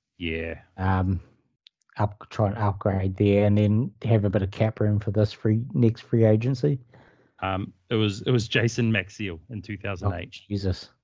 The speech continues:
Speaker 1: Yeah.
Speaker 2: Maxiell. It's
Speaker 1: Yeah.
Speaker 2: fifteen years ago. <laughs>
Speaker 1: This is, this is the first one since Tom Gores
Speaker 2: Uh,
Speaker 1: has
Speaker 2: uh.
Speaker 1: owned the franchise.
Speaker 2: Well, that's gotta be a good thing, right? <laughs>
Speaker 1: Yeah.
Speaker 2: It has to be a good thing.
Speaker 1: Yeah.
Speaker 2: So,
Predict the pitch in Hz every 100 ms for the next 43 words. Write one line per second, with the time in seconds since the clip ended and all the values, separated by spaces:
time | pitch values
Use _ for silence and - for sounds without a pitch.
0 | _ _ - 87 73 _ _ _ - 98
1 | 87 - - - - 95 _ _ - 110
2 | - 110 110 98 98 101 98 98 90 -
3 | - - - 110 113 110 - 127 156 135
4 | 110 123 110 - 131 135 131 127 120 117
5 | - 113 - - 117 110 95 104 104 107
6 | 101 92 104 101 101 98 92 90 95 95
7 | 90 - 82 78 73 - _ _ _ _
8 | - 143 156 - 147 127 117 110 101 117
9 | 117 131 131 139 143 139 - 123 131 123
10 | 120 135 117 139 120 123 - 113 120 110
11 | - 123 117 131 127 _ - 101 90 -
12 | _ _ _ _ - 104 95 95